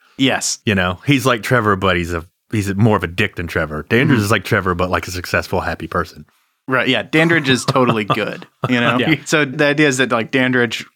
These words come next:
Speaker 1: rubs Trevor the wrong way by just being, like,
Speaker 2: Mm-hmm.
Speaker 1: everything Trevor wants to be.
Speaker 2: Right.
Speaker 1: Like, having a good
Speaker 2: Happy
Speaker 1: relation-
Speaker 2: and functional.
Speaker 1: Yes, having a good relationship with his dad, you know?
Speaker 2: <laughs>
Speaker 1: Like
Speaker 2: Right. Ivy League educated, rich, all that stuff.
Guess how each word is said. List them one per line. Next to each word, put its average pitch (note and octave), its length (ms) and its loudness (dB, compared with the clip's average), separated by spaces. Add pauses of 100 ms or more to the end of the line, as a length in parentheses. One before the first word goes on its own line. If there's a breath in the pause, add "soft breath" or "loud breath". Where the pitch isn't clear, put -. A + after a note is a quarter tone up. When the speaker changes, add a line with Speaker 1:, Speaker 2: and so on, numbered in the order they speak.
(300)
Speaker 1:
rubs C3+ 220 2
Trevor B2+ 240 0
the A#2 80 2
wrong A2 220 2
way G#2 200 2
by A2 220 0
just A2 340 -2
being, G#2 340 0
like, G2+ 360 -2
Speaker 2:
Mm-hmm. G#2+ 320 -6 (160)
Speaker 1:
everything B2+ 340 2
Trevor A2+ 320 0
wants G#2+ 340 -2
to A2+ 60 -8
be. G2 280 0
Speaker 2:
Right. F2+ 260 0 (100)
Speaker 1:
Like, G#2 160 -6
having B2+ 280 2
a C3+ 40 2
good C#3+ 100 2
Speaker 2:
Happy B2 100 2
Speaker 1:
relation- A2+ 260 2
Speaker 2:
and F#2 60 -4
functional. G2 540 0
Speaker 1:
Yes, C#3+ 360 0
having C#3 300 2
a C3 60 4
good C3 160 2
relationship A#2 600 0
with A2+ 120 -8
his G#2+ 140 -6
dad, A2+ 760 0
you C3 120 0
know? A#2+ 360 0
Speaker 2:
<laughs> - 40 -10
Speaker 1:
Like A2+ 360 -2 (300 soft breath)
Speaker 2:
Right. D#2+ 300 -4
Ivy A2 340 0
League G2+ 200 2
educated, F#2 560 -2
rich, E2+ 320 0
all F2 100 -2
that E2 160 -4
stuff. - 380 -8